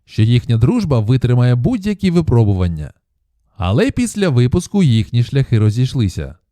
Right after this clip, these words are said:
Наталка пішла працювати в престижну приватну клініку, а Галина — в дитячий центр психологічної допомоги. Це була перша серйозна відмінність у їхніх кар'єрних шляхах.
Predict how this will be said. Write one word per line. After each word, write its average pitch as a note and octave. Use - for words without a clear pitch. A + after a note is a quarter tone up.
Наталка G#3
пішла E3
працювати A#2+
в G2+
престижну G#2
приватну F2+
клініку, F#3+
а F2+
Галина — A2
в G3+
дитячий A#2
центр D#3+
психологічної G2
допомоги. F#2+
Це F#2
була E3+
перша F#3+
серйозна B2
відмінність E3
у B2+
їхніх G#2+
кар'єрних G2+
шляхах. G#2+